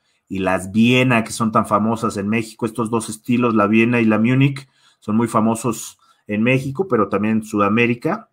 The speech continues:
Centroamérica. Son cervezas muy refrescantes, un poquito, eh, color ámbar, color cobre,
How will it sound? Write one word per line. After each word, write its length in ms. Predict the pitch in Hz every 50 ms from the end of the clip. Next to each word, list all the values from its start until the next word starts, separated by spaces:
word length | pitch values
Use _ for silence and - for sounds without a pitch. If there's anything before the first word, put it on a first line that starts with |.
| _
Centroamérica. 800 | - - - 95 92 101 98 95 104 113 120 127 127 131 165 147
Son 140 | 135 131 113
cervezas 380 | 110 107 101 107 104 107 101 101
muy 140 | 107 120
refrescantes, 880 | 135 127 - - 104 - - - 120 120 131 135 - 156 190 - - _ _ _ _ _ _ _ _ _
un 100 | - 113
poquito, 640 | 110 120 110 - 117 110 - 120 117 113 113 107 107 - - - _ _ _ -
eh, 280 | 104 92 87 85 - _
color 300 | - - 101 110 113 107
ámbar, 580 | 110 113 113 117 117 117 117 123 123 - - -
color 260 | - 90 98 107 107 -
cobre, 600 | - 120 123 123 123 120 117 120 - 139 - _